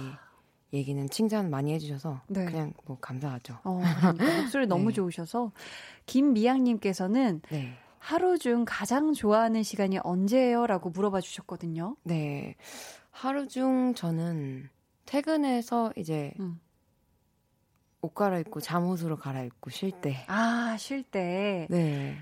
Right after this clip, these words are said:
Speaker 2: 그때 진짜 사실 제일 좋죠.
Speaker 1: 네,
Speaker 2: 솔직히.
Speaker 1: 뭔가 딱
Speaker 2: 음.
Speaker 1: 잘 끝냈다 이 마음과 안도감 때문에 좋은
Speaker 2: 음.
Speaker 1: 것 같아요.
Speaker 2: 아, 오늘 하루도 이렇게 잘 끝냈구나
Speaker 1: 네.
Speaker 2: 하는.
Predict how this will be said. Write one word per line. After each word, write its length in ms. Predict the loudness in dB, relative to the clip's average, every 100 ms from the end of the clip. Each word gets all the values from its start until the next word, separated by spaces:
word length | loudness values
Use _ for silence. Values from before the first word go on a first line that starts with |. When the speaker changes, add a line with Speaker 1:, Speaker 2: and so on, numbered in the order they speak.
| -16 _ -14
Speaker 2:
그때 220 | -8 -4
진짜 220 | 0 0 0
사실 240 | -2 -6
제일 300 | -2 2 4
좋죠. 360 | 2 -2 -6 2
Speaker 1:
네, 240 | 4 4
Speaker 2:
솔직히. 600 | 4 2 2 0 -2 -4 -6 -6
Speaker 1:
뭔가 160 | 0 0
딱 40 |
Speaker 2:
음. 40 | 0
Speaker 1:
잘 180 | -4 -2
끝냈다 640 | 0 2 2 0 -2 -2
이 140 | -4 -2
마음과 520 | -2 -2 -2 -2 -2
안도감 640 | 0 4 6 4 4 0
때문에 300 | 0 0 0
좋은 200 | -2 -4
Speaker 2:
음. 60 | -4
Speaker 1:
것 60 | -6
같아요. 340 | -10 -14 -12
Speaker 2:
아, 520 | -8 -6 -4 -6 -8 -2
오늘 220 | 2 2
하루도 300 | 0 -2 -2
이렇게 180 | -4 -4
잘 360 | -8 -8 -6 -2
끝냈구나 640 | 0 0 0 -2 -2 -2 -2
Speaker 1:
네. 380 | 0 0 -2 -6
Speaker 2:
하는. 420 | -2 -2 -2 -4